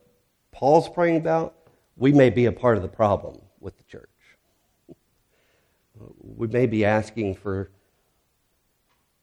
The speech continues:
good things, but not essential things. So, I mean, don't,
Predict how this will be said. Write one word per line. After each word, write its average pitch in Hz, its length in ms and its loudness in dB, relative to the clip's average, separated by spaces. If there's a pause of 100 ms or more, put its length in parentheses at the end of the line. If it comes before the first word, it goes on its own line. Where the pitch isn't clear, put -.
(1040)
good 175 240 8
things, 87 520 -4
but - 140 -10
not 98 340 -6 (1300)
essential 98 400 -8
things. - 560 -20 (3750)
So, 95 340 -6 (420)
I 147 40 -16
mean, 123 180 -6
don't, 135 200 -8